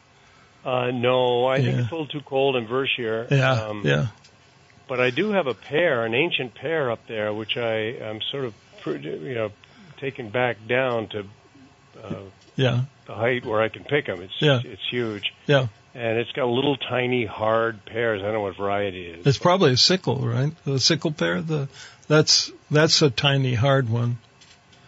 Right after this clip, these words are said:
Speaker 1: Yeah, it could be.
Speaker 2: Yeah.
Speaker 1: I, I never looked into it, but
Speaker 2: Yeah.
Speaker 1: I, I figured I'd, I'd get it down to size. But, you know, it blossoms beautifully and it grows well, but,
Speaker 2: <laughs>
Speaker 1: but the pears are,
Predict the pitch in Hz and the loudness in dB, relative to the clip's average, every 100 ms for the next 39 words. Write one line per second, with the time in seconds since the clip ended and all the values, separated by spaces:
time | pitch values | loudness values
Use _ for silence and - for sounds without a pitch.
0 | - 120 110 104 - 127 120 117 98 107 | -6 -2 0 -2 -8 -6 -2 -2 -2 -2
1 | 117 123 107 110 113 107 107 107 120 117 | 0 0 -2 -4 -2 -2 -4 -6 -6 -4
2 | 113 101 - - 151 101 107 135 107 - | -2 -4 -6 0 2 2 -4 -6 -8 -6
3 | 113 107 104 101 104 - 110 107 - - | -6 -4 -4 -6 -12 -16 -14 -14 -20 -20
4 | - 110 107 113 110 98 120 120 101 113 | -10 -10 -2 -2 -2 -2 -2 0 -2 -10
5 | 120 160 104 90 104 107 107 113 85 95 | -10 -6 -6 -8 -6 -4 -4 -8 -12 -10
6 | 98 - 101 110 101 107 104 104 107 - | -10 -8 -6 -6 -4 -6 -6 -4 -4 -4
7 | 98 101 101 101 - - - - - - | -4 -4 -6 -8 -10 -14 -14 -14 -18 -20
8 | - - - 123 - 104 - 123 120 98 | -20 -20 -20 -18 -18 -16 -8 -4 -2 -2
9 | 95 85 | -6 -8